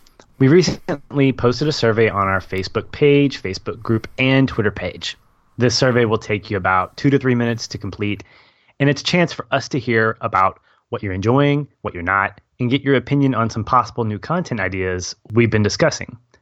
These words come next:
You can find the survey pinned at the top of all of our social media pages for a few more days, and there will be a link to it in the show notes. We really hope you'll take time to give us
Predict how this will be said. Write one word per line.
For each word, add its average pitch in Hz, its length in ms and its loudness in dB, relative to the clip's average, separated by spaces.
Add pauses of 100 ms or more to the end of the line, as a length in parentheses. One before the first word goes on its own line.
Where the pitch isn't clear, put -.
(420)
You 143 80 4
can 139 80 2
find 151 180 2
the 143 60 2
survey 131 260 0
pinned 127 340 -2
at 110 80 -2
the - 60 -12
top 113 220 0
of 98 80 -12
all 123 240 2
of 139 60 0
our 139 80 2
social 123 280 -8
media 117 220 -2
pages 117 360 -2
for 107 300 -2
a 92 60 -2
few 143 120 2
more 127 140 4
days, 92 400 -4 (600)
and 143 320 2
there 139 100 6
will 143 140 4
be 131 140 2
a 123 60 2
link 135 360 -2
to 113 160 0
it 107 140 0
in 107 260 -2
the 104 80 -2
show 90 220 -6
notes. - 440 -10 (560)
We 107 60 -2
really 107 180 4
hope 107 220 2
you'll 101 160 0
take 98 240 -6
time 101 300 -2
to 90 100 -6
give 110 200 0
us 113 300 0